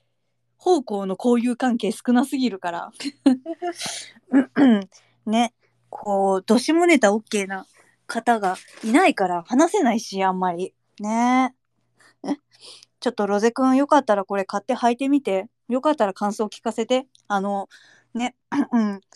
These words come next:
もしね、こう、みんなに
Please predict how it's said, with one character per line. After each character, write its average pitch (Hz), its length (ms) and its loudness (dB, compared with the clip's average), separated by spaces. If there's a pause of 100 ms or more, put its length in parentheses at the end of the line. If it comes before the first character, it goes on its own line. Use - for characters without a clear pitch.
(120)
も 381 140 6
し 392 180 0
ね、 233 200 0 (1200)
こ 233 480 0
う、 226 40 -8 (640)
み 370 180 2
ん 440 80 0
な 453 120 6
に 294 300 0